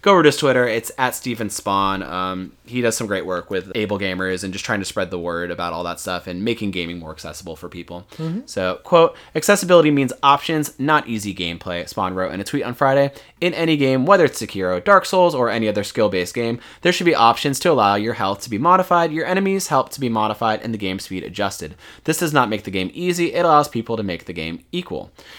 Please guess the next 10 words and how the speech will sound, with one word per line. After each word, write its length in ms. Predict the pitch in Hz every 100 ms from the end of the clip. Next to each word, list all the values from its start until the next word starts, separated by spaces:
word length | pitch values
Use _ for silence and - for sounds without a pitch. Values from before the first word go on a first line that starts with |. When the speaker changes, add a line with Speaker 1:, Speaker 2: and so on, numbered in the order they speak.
| -
Speaker 1:
He 100 | -
has 80 | 165
since 220 | 208 208
responded 320 | 190 - 147
to 80 | 127
a 20 |
lot 220 | 113 101 98
of 80 |
criticism. 520 | - 156 131 90 85 78
Quote, 320 | - 180 -